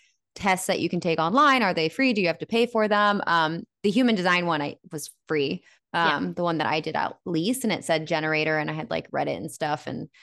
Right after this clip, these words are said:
Speaker 1: um, yeah.
Speaker 2: Yeah. Did it, did it, um,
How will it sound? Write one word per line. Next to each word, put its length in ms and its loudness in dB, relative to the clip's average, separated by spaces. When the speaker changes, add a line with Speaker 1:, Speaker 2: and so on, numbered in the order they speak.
Speaker 1:
um, 480 -2
yeah. 240 0
Speaker 2:
Yeah. 260 -6
Did 160 -8
it, 180 -4
did 160 -10
it, 380 -6
um, 500 -10